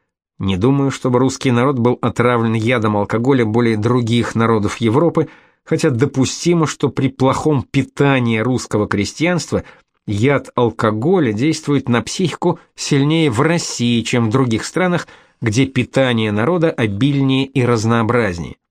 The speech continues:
Можно допустить, что на развитие затейливой жестокости влияло чтение житий святых великомучеников,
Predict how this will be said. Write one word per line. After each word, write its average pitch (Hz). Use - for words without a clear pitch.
Можно 104
допустить, 117
что -
на 131
развитие 147
затейливой 139
жестокости 123
влияло 160
чтение 170
житий 156
святых 160
великомучеников, 156